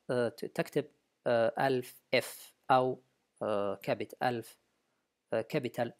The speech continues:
إف. كذلك تستطيع إنك تكتب ألف دي أو ألف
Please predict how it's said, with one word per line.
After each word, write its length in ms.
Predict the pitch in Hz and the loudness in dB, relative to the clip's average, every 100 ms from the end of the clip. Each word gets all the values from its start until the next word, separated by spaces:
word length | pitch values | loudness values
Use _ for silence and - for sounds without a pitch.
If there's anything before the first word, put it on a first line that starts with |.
| _ - | _ 0
إف. 280 | 107 - - _ _ - | 0 -4 -20 _ _ 6
كذلك 260 | 254 320 - | 10 10 8
تستطيع 340 | 202 175 196 | 2 4 2
إنك 120 | 175 | 2
تكتب 320 | - 165 160 151 | 0 -2 -2 0
ألف 480 | 156 151 147 - - _ _ _ _ _ | 2 2 -2 -10 -18 _ _ _ _ _
دي 480 | 143 190 214 214 - - | -2 2 2 0 -2 2
أو 200 | 147 - | 2 6
ألف 480 | 160 151 151 - | 4 4 2 -6